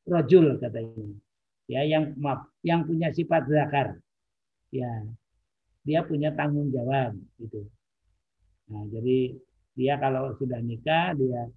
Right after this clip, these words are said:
bisa memberikan nafkah kepada istrinya, kepada anak-anaknya. Itu aula,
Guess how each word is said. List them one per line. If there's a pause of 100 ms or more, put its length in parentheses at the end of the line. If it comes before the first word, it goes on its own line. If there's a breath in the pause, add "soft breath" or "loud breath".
(440)
bisa
memberikan
nafkah
kepada
istrinya,
kepada
anak-anaknya. (440)
Itu
aula,